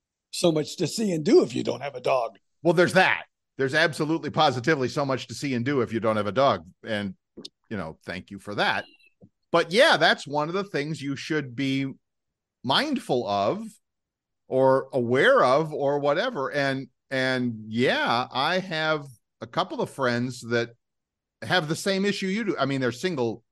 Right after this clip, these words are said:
Speaker 2: men and single women and all that sort of a thing. And I hear that all the time, that they're on the dating apps looking at various possible partners or whatever. And it's like, you know, good God, the guy's got four dogs or whatever. It's like, all right,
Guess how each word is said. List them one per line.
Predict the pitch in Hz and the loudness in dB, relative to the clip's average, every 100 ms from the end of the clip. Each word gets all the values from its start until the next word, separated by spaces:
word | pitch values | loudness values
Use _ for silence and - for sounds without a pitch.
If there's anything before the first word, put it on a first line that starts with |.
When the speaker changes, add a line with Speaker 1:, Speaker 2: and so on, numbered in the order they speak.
| _ _ _ _ _ | _ _ _ _ _
Speaker 2:
men | 127 135 139 | -4 -2 -2
and | 120 | -4
single | 151 139 120 | -4 -2 0
women | 120 123 123 | 0 0 0
and | 113 | 0
all | 113 110 | 0 0
that | 110 107 | 0 -2
sort | 123 107 | -4 -4
of | 104 | -6
a | |
thing. | 110 131 127 | -6 -6 -2
And | 131 | -2
I | |
hear | 123 190 | 0 2
that | 170 165 | 4 4
all | 160 | 2
the | 147 | 0
time, | - 220 294 120 120 _ _ 131 | -4 -2 -2 -4 -6 _ _ -4
that | 131 | 0
they're | 151 156 | 4 4
on | 156 151 | 4 0
the | 135 | 0
dating | 147 147 143 | -2 -2 -2
apps | 143 139 - | 0 -2 -2
looking | 127 147 160 139 | -6 -4 -4 0
at | 131 131 | -2 -2
various | 120 139 139 135 127 - - _ _ _ _ _ _ _ _ _ - | -2 0 2 0 -2 -4 -18 _ _ _ _ _ _ _ _ _ -4
possible | 180 151 - 156 147 120 | 0 0 0 -2 -2 -4
partners | 147 143 139 143 151 196 - | 0 0 0 -2 0 0 -2
or | 143 139 139 | -2 0 4
whatever. | 139 139 151 170 139 | 4 4 4 2 0
And | |
it's | 131 123 | -2 -4
like, | 139 123 117 _ _ _ _ _ | -2 -2 -2 _ _ _ _ _
you | 160 | -6
know, | 170 143 | -2 0
good | 151 160 | 0 -2
God, | 170 240 196 | -2 -2 -2
the | 120 | -2
guy's | 127 143 147 | 0 0 0
got | 143 135 - | 0 0 -2
four | 165 175 | 0 2
dogs | 180 226 170 110 98 | 4 4 2 -2 -4
or | 113 | -2
whatever. | 110 107 98 87 120 | 0 0 -2 -4 -8
It's | 123 | 0
like, | 135 123 147 | 0 0 0
all | 185 | 0
right, | 131 | 0